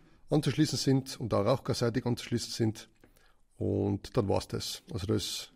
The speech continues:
elektrischer Schaltschrank, alles so quasi ein fixfertiges, äh, getestetes, geprüftes Package,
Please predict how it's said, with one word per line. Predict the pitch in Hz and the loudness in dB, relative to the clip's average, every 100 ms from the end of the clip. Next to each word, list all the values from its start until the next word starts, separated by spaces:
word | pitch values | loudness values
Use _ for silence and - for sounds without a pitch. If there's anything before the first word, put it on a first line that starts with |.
| - | -6
elektrischer | 107 - - 92 | -4 -4 -6 -2
Schaltschrank, | 101 120 - 113 - - _ - _ - - | 2 2 2 0 0 -8 _ -20 _ -20 -6
alles | 107 101 | -2 -2
so | - | -2
quasi | - 107 - | 0 0 0
ein | - 110 107 | -2 0 0
fixfertiges, | - - 117 - - - 110 104 101 101 - - - - _ _ - - - _ - | 0 -4 -6 -6 -10 -8 -4 -2 -2 -2 -4 -6 -8 -12 _ _ -20 -20 -20 _ 0
äh, | 104 90 | 0 2
getestetes, | - 117 139 - 135 - 131 - - - - - - _ _ - - | 0 4 6 4 0 2 2 2 -2 -6 -10 -18 -20 _ _ -20 -12
geprüftes | - 107 123 - 123 | -6 0 2 2 0
Package, | - 135 - 131 - - - | 0 0 2 0 0 -4 -8